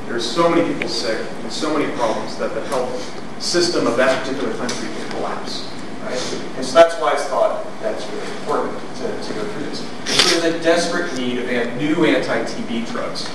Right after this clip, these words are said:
Now, as I said, one of the problems with tuberculosis, it grows really slowly. You have this problem of how do you keep the amount of drug around appropriately?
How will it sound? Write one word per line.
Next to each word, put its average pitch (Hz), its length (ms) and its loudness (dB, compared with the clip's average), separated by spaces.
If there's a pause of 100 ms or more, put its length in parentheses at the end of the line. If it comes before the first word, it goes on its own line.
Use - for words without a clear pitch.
(340)
Now, 156 120 8
as 151 80 6
I 151 40 8
said, 185 380 6
one - 120 2
of - 60 0
the - 160 0
problems 143 680 2 (840)
with 151 260 6
tuberculosis, - 760 4
it - 100 -8
grows 196 320 2
really 175 160 0
slowly. 175 500 0 (240)
You - 80 -6
have 151 160 -2
this 147 160 -2 (100)
problem 139 320 4
of 131 100 0
how 143 120 2
do - 160 2
you - 80 0 (100)
keep 170 180 -2
the 147 80 2
amount 135 200 6
of 120 100 0
drug 131 300 2
around 117 280 0
appropriately? - 640 -2